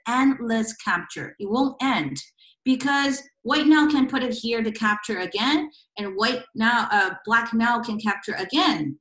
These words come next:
right? So then it will keep on going. We can never finish this game. We can never finish this situation.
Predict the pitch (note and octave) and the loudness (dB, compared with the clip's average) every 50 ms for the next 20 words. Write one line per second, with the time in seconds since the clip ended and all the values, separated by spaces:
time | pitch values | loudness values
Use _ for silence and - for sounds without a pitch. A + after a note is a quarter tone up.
0 | _ F3+ G3+ A3+ A3+ A3+ A#3+ A#3 G#3+ A3+ - A3 A3 A3 A3 G#3+ G#3+ G#3+ G#3+ G#3 | _ -4 -2 -2 -2 0 0 0 0 0 0 0 0 2 2 2 4 4 2 2
1 | - - - - C4+ A3 B3 B3+ A#3 A3+ A#3 D4 F4 F4+ C#4 G#3 E3 D3+ D3+ C#3 | 0 -4 -6 -8 -6 -4 -2 -2 -2 -2 0 0 2 2 2 0 -2 -4 -8 -10
2 | - - - - - - A3 G3+ G#3+ A3+ A#3+ A#3+ G#3+ G#3+ - E4 F#4 F#4 D4+ D4+ | -8 -6 -6 -6 -4 -4 -4 -2 -2 -2 0 0 -2 0 -2 0 2 2 2 2
3 | D4+ - F#4 - - - F4 E4 - D3+ D3+ - - - F#4+ - A3 G#3+ G#3+ G#3 | 0 -2 -6 -8 -8 -8 -6 -4 -4 -4 -4 -6 -8 -10 -8 -4 -4 -2 -2 -2
4 | A3 G#3+ G#3+ - B3+ B3+ A#3+ G#3+ - - A3+ A3 - G#3+ G3 - G3 F3+ G3 A3+ | -2 -2 -2 0 0 0 0 -2 -4 -6 -6 -4 -4 -6 -4 -4 -4 -2 -2 -2
5 | A#3 - - | -4 -4 -8